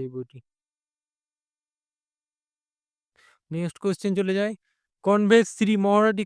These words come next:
কোন উদ্দেশ্যে পরিচালিত হচ্ছে? এটা আনসার পারমাণবিক জরুরি পরিস্থিতি মোকাবিলার জন্য এটা হচ্ছে। কনভেক্স থ্রি মহড়াটি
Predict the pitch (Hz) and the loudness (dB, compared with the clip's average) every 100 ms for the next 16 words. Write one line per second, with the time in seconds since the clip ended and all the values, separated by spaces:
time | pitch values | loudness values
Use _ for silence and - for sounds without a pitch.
0 | - 220 226 220 - - 190 165 208 - | 2 2 2 -2 -10 -10 -8 -2 -2 0
1 | 214 202 202 208 202 202 196 - 170 196 | -2 0 0 0 0 0 0 -2 -2 -2
2 | 196 202 196 196 202 208 214 220 175 190 | -2 -2 0 2 2 0 -2 -2 0 0
3 | 208 208 202 202 - 208 190 190 196 202 | 0 -2 -2 -2 -2 -4 -4 -2 -2 0
4 | 202 185 _ _ _ - 170 190 196 170 | -2 -4 _ _ _ -4 0 0 0 0
5 | 156 - 139 123 _ _ _ 196 202 208 | 0 -2 -10 -12 _ _ _ 0 0 2
6 | 226 - 226 214 214 214 220 | 0 0 0 2 2 0 -2